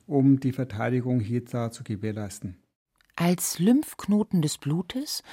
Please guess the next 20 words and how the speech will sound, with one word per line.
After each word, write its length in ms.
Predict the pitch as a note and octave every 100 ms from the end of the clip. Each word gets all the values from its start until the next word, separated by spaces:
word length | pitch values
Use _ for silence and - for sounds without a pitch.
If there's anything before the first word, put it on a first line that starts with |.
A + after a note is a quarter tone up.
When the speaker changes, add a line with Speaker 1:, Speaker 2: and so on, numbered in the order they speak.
| - -
Speaker 2:
verteidigt 600 | - - G3+ C4+ C#4+ -
die 80 |
Milz 340 | D#3 F3 G#3 -
den 160 | E3
Körper 500 | D#3 E3+ F#3+ G3 F#3+ -
allerdings 480 | F3+ F3 F#3 F#3 -
nicht 240 | G#3 -
nur 120 | A3
gegen 200 | G#3 A3 -
Angreifer 560 | F3+ E3+ E3+ E3+ F3+
von 200 | - G3+ -
außen. 440 | E3+ A#2+ - G#2 _ _ _ _ _ _
Auch 240 | F#3 F#3+ -
für 140 | -
das 180 | G3+ -
Blut 280 | - A#3 -
selbst 480 | A#3 C#3+ - -
ist 240 | - - -
die 60 |
Milz 440 | D#3 F#3+ A3 -